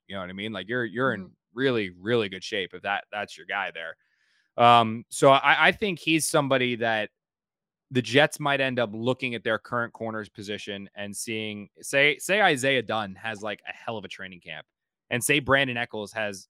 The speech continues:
Speaker 1: a really good training camp, and you're looking at your, your corner situation and saying, like, "Okay, we've got D J Reed, he's our starter. We've got Sauce Gardner, obviously he's our starter.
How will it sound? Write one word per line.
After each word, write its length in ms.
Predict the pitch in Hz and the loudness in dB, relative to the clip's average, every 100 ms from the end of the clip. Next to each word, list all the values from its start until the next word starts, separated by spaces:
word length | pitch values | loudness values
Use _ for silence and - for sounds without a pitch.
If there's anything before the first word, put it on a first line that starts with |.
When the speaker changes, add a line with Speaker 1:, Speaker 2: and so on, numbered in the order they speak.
| 110 | -10
Speaker 1:
a 60 | |
really 260 | 104 104 101 | -6 -6 -8
good 140 | 95 | -12
training 300 | - 95 92 | -12 -14 -14
camp, 280 | 87 78 76 _ 117 | -14 -14 -14 _ -6
and 160 | 127 | -2
you're 160 | 143 208 | 2 2
looking 240 | 208 175 | 0 -2
at 80 | 143 | -6
your, 420 | 139 131 120 113 - _ _ 117 | -2 0 0 -2 -8 _ _ -12
your 100 | 110 | -8
corner 340 | 127 131 131 | -2 -2 -2
situation 560 | - 113 113 110 - 107 | -4 -6 -4 -6 -8 -14
and 100 | - | -8
saying, 220 | 110 104 | -6 -6
like, 120 | 104 | -4
"Okay, 320 | 151 151 113 | -4 -2 -2
we've 220 | 104 151 | -2 -4
got 320 | 151 147 131 - _ _ _ _ _ _ _ _ _ _ _ _ | 0 2 2 -2 _ _ _ _ _ _ _ _ _ _ _ _
D 100 | 120 | -2
J 160 | 143 180 | 2 4
Reed, 240 | 139 139 | 2 0
he's 160 | 127 131 | -2 0
our 120 | 127 | -2
starter. 460 | - 92 90 90 101 _ _ _ _ _ | -4 -10 -10 -16 -18 _ _ _ _ _
We've 80 | 98 | -8
got 140 | 107 | -6
Sauce 340 | - 143 156 - | 0 4 4 4
Gardner, 380 | 123 120 110 - | 2 2 -2 -4
obviously 420 | 117 113 - 107 | -4 -4 -6 -8
he's 220 | 107 104 | -8 -8
our 120 | 98 | -8
starter. 500 | - 92 87 87 95 | -8 -12 -10 -12 -16